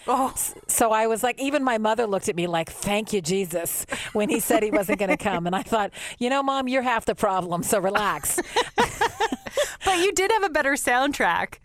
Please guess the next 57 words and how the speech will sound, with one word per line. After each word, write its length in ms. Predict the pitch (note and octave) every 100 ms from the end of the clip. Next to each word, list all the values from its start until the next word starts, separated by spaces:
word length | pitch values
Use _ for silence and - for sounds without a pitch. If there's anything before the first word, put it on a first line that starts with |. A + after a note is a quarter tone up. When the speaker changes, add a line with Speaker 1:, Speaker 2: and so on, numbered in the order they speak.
| _
Speaker 1:
because 360 | C4 D4 C4 A3+
Speaker 2:
Yeah. 160 | C#4 A3 A#3+
Speaker 1:
wasn't 340 | D4 D4+ F4
the 120 | E4+ D#4+
threat 380 | B3+ A#3 A#3+ A#3
of 400 | A3+ A3 G#3 G#3
Greek 300 | G3+ A#3 B3
accordion 540 | G#3 G#3+ G#3 A3+ A3+
music 440 | A3+ A3 B3 A#3 A#3 -
real? 480 | F#3 G3 G3 A3+ B3 - -
Speaker 2:
Uh, 160 | G#3+ F3+ -
it, 140 | B3 B3+ - _ -
it 140 | C4
was 360 | A3 C4 E4+ -
real, 320 | A#3 G3 E3+
and 200 | F#3 A3+
I 80 | A#3
still 240 | - D#4
have 100 | D#4
another 320 | B3 A#3 C4+ C#4
road 240 | G#3+ F#3+
trip 220 | A3+ F#3
coming 260 | A3 G#3 G3+
up 160 | F#3+
in 60 | F#3+
two 200 | - G#3+
weeks. 360 | A3 A#3+ - - - -
I 140 | G#3 A3+
honestly 340 | C#4 C#4+ B3+
don't 160 | A#3 A#3
even 140 | G#3+
know 80 | G3
how 160 | G3+
that's 260 | G3 G3+ -
gonna 200 | A#3 G3+
go. 100 | F3+
There's 160 | G3+ -
still 160 | B3
a 20 | G#3+
part 220 | A#3 G#3+
of 60 |
me 80 | G#3+
that's 180 | F#3 -
like, 140 | F#3
"Maybe 320 | - E3+ F3+ E3
Dad 260 | D3 E3
won't 300 | F3 A#2 F2+
come," 340 | G3+ E3 G2+ C3+ - -
but 120 | G3+
I 80 | G3
know 180 | G#3 G3+
he 140 | F#3+
will 160 | F3+ E3
on 160 | D#3 C#3
this 160 | E3
one 120 | B2+
anyway. 440 | C#3+ F3 C3+ D#2